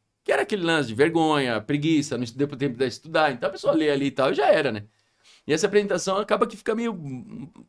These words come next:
pô, baleia. Então o que eu fazia? Eu falava pros caras, eu falava, "Rapaziada, vamos fazer o seguinte, combinar no nosso grupo.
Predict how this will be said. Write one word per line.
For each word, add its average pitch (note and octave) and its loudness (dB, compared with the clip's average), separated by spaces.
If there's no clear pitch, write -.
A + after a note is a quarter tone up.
pô, F#3+ 4
baleia. F#3 6
Então D#3+ -2
o G3+ -2
que A3 -4
eu G#3+ -4
fazia? D#3 -2
Eu - 0
falava D#3 2
pros - -8
caras, B2+ 2
eu B2 -4
falava, C#3 2
"Rapaziada, D3+ -2
vamos F3+ -6
fazer B2+ -4
o G#2+ -6
seguinte, A#2+ -4
combinar C3+ -4
no D3 -4
nosso C3+ -4
grupo. G#2 -6